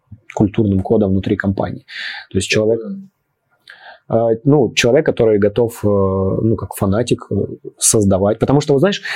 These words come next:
Speaker 1: я вспоминаю себя девять лет назад, когда я работал в агентстве, мне очень сильно не хватало, э,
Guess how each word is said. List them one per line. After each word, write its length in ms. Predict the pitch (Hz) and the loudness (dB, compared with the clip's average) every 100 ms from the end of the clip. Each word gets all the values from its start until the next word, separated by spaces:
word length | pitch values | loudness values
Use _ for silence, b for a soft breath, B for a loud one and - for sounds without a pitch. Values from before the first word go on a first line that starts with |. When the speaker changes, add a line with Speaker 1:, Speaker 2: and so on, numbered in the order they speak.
| B B - - _ _ | B B -16 -18 _ _
Speaker 1:
я 340 | 139 131 170 170 | 2 6 6 4
вспоминаю 460 | - 156 170 170 | 0 4 4 2
себя 380 | - 160 190 247 | 2 4 4 4
девять 280 | 160 131 120 | 4 4 2
лет 100 | 117 | 2
назад, 240 | 113 123 | 4 2
когда 160 | - 107 | 4 4
я 40 | |
работал 360 | 110 113 117 113 | 4 2 2 2
в 40 | |
агентстве, 380 | 107 113 110 - | 2 2 0 0
мне 140 | 117 123 | 2 4
очень 320 | 170 - 127 | 2 4 0
сильно 340 | - 147 131 | 2 2 4
не 120 | 117 | 2
хватало, 800 | 104 113 104 139 156 135 110 - | 2 0 2 2 4 2 0 -6
э, 540 | 95 104 101 98 95 | -4 0 0 0 -2